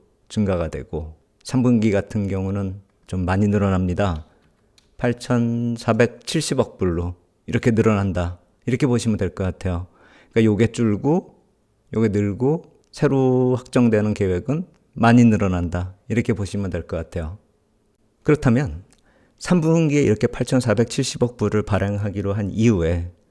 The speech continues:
전 분기하고 달라지는 점은 또 뭐가 있는지 그리고 이번 분기에서 우리가 주목해야 될 게 무엇인지 한번 검토해 보겠습니다. 작년 십일월에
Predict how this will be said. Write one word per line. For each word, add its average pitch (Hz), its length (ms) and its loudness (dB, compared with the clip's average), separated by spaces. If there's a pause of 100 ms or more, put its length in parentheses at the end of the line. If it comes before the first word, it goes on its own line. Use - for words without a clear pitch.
(260)
전 110 160 0
분기하고 113 360 4
달라지는 117 500 2
점은 110 260 0
또 135 80 0
뭐가 113 280 4
있는지 92 500 0
그리고 117 320 0
이번 131 360 4
분기에서 120 420 2
우리가 101 180 -2
주목해야 110 440 0
될 92 140 -2
게 104 120 -2
무엇인지 98 480 0
한번 92 260 -4
검토해 95 320 -4
보겠습니다. 82 600 -8 (340)
작년 120 300 4
십일월에 98 720 4